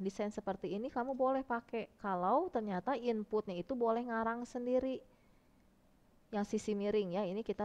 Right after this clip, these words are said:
bahas sisi miring. Sisi miring itu didapat dari hasil apa? Coba. Dari hasil Pitagoras. Pitagoras itu dihitung atau harus kita, eh, tebak-tebak angkanya?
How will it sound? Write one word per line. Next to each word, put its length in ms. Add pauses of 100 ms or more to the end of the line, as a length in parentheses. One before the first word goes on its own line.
bahas 160
sisi 240
miring. 400 (240)
Sisi 300
miring 260
itu 160
didapat 320
dari 240
hasil 400
apa? 400 (880)
Coba. 320 (1000)
Dari 240
hasil 560
Pitagoras. 960 (160)
Pitagoras 640
itu 240
dihitung 640
atau 320
harus 240
kita, 400 (560)
eh, 560 (480)
tebak-tebak 560
angkanya? 640